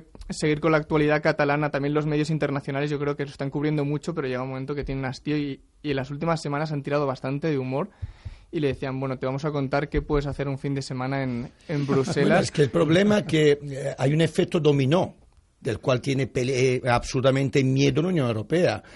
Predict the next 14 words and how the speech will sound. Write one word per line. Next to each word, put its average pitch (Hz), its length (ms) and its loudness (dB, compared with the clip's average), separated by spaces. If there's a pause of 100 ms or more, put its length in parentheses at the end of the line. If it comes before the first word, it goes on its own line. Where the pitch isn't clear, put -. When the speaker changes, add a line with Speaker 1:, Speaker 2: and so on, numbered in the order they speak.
(140)
Speaker 2:
En 123 160 0
Europa, 156 580 4
además 110 400 0
de 117 100 4
Bélgica, 135 680 2
con 107 380 -2
valones 127 840 4
y 117 220 0
flamencos, 143 720 0 (420)
hay 117 200 -2
un 147 80 0
problema 143 400 4
en 202 60 2
Italia 131 500 2